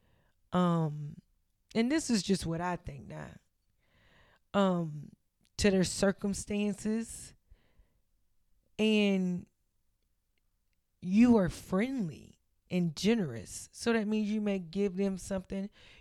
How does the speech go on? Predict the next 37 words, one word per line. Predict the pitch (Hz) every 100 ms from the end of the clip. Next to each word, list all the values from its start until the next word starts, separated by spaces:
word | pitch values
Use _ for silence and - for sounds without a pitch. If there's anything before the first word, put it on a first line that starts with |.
| -
You | 220
may | 233 220
pause | 202 196 190 196
a | 202
little | 190 190 185
longer | 175 185 185
to | 180
hear | 170 180 165
their | 175
story | 160 - 180 175 175 175 190
or | 175
to | 160
hear | 151 175
them | 165 165
out. | 165 170 190 233 _ _ _ _ _ _ - - - - - _ -
Um, | 185 180 170 160 - _ - - -
and | 202
you're | 220 208
considerate. | 202 185 - 220 190 170
And | 165 180
I, | 214 196
and | 202
I | 208
think | 208 220 202
considerate | 196 180 - 196 196 180
is | 165
a | 156
big | 175 175
thing | - 175 170
because | 165 - 170 165 156 - - - - - -
a | 202
lot | 233 269
of |
people | 240 220 208
are | 196
inconsiderate. | - 202 202 185 170 - 127 113 - - _ - - - - _ - _ _ _ _ _ _ - -
They | 190 196 196 190 185